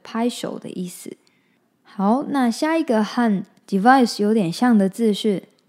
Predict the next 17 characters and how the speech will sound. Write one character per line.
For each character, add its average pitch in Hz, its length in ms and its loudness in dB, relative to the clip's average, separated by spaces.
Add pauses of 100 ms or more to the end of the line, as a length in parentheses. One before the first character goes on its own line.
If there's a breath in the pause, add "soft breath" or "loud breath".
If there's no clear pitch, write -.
deviate。 247 640 2 (720)
deviate 285 560 2
是 202 280 -2
动 240 340 2
词 185 240 -2
脱 247 320 4
离 196 240 4
越 247 260 6
轨 185 240 -4
的 - 120 -12
意 208 200 -2
思。 - 280 -10 (560 soft breath)
那 185 360 -2 (520)
例 214 180 2
句 226 140 4
会 220 200 6
是， 214 300 0